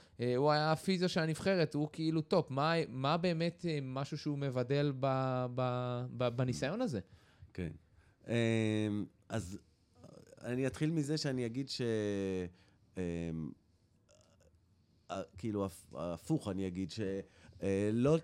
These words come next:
Speaker 2: לא צריך תמיד ללכת שבי אחרי התארים האלה, במובן הזה שיש הרבה אנשים מאוד מאוד טובים ומאוד מאוד מוכשרים, של-, ואפילו יותר
Speaker 1: כן.
Speaker 2: מוכשרים וטובים, שלא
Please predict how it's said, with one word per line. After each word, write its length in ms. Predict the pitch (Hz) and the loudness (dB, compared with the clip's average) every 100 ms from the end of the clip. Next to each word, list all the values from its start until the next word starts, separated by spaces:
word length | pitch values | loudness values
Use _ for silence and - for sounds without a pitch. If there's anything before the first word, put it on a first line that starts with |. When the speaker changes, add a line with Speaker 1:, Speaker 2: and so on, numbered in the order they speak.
| - 135 | -4 -6
Speaker 2:
לא 260 | 180 196 | 2 2
צריך 340 | 196 196 - - | 2 -2 -8 -8
תמיד 300 | - 147 151 | -2 2 4
ללכת 400 | 143 139 143 131 | 4 2 0 -2
שבי 320 | - 131 120 117 | 0 0 2 -2
אחרי 260 | 113 110 | 0 0
התארים 640 | 107 - 107 98 117 131 | 0 0 0 0 0 0
האלה, 240 | 110 104 101 | 2 2 0
במובן 500 | 92 101 117 160 165 | 0 -2 0 0 0
הזה 200 | 143 156 | 0 0
שיש 1300 | 147 147 - - - _ _ _ _ _ 139 151 151 | 0 -2 -2 -14 -20 _ _ _ _ _ 8 8 10
הרבה 320 | 139 131 165 | 8 10 10
אנשים 440 | 156 135 160 151 135 | 8 4 4 4 4
מאוד 340 | 127 127 160 | 4 4 0
מאוד 260 | 147 151 147 | 0 0 0
טובים 380 | 131 117 135 117 | -2 -2 -2 -2
ומאוד 500 | 110 113 - 131 143 | -2 -2 -2 -2 0
מאוד 220 | 139 131 | 0 0
מוכשרים, 560 | 131 - 120 139 165 156 | -2 -4 -4 0 0 -2
של-, 640 | - 135 139 120 139 131 - - | -2 2 2 4 4 4 -2 -6
ואפילו 420 | 104 113 - 117 | 0 0 0 2
יותר 480 | 101 90 135 180 143 131 - | 2 2 6 4 4 -6 -18
Speaker 1:
כן. 120 | - 120 | -2 -2
Speaker 2:
מוכשרים 460 | 110 143 135 151 | 0 0 2 2
וטובים, 440 | 143 143 143 180 190 185 - - | 0 0 2 2 0 -4 -20 -18
שלא 920 | - 120 113 123 139 180 190 196 | -8 -2 0 2 2 2 2 0